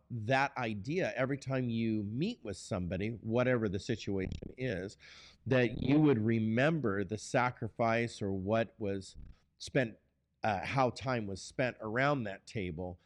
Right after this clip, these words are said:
that you would give that sense of joy, the recognition of goodwill, the practice of positive intent, the intentional seeking out of grace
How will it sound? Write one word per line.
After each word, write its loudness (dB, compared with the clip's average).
that 0
you 0
would 0
give 0
that 0
sense -4
of -6
joy, 0
the -2
recognition -4
of -8
goodwill, 0
the -6
practice -4
of -8
positive 0
intent, -2
the 4
intentional 0
seeking -2
out 0
of 0
grace 2